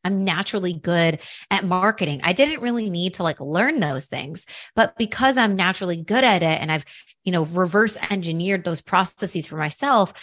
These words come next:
I can turn around effectively and create a formula or a framework for someone else to follow. And I can teach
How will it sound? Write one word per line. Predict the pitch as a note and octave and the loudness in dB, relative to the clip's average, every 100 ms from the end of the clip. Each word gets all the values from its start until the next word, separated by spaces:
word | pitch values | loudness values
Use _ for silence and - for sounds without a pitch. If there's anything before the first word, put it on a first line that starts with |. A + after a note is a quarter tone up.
| - | -10
I | F3+ | -4
can | G3+ | -4
turn | F3 A3 | -2 0
around | G#3 F#3+ F#3 | 2 2 0
effectively | D#3 G3 G3+ G3+ E3 E3+ | -2 -4 -2 -2 0 0
and | D#3+ | -2
create | D3+ F3+ E3+ | -4 -2 -2
a | D#3 | -2
formula | - F3+ F#3 F3+ E3+ E3 | -4 0 0 2 0 0
or | D3 | -4
a | |
framework | D3 G3+ A3 F#3+ E3 D#3+ | -4 -2 0 0 -2 -6
for | - | -8
someone | - D#3+ | -6 -4
else | D#3 D3+ | -4 -6
to | - | -10
follow. | - A#3 B3+ G3+ F3 E3+ - - - | 0 4 4 6 4 0 -10 -20 -8
And | G3 | -4
I | F#3 | -4
can | F#3 F3+ | -4 -10
teach | - - - C4+ A#3 - | -8 -10 -4 -2 -2 -4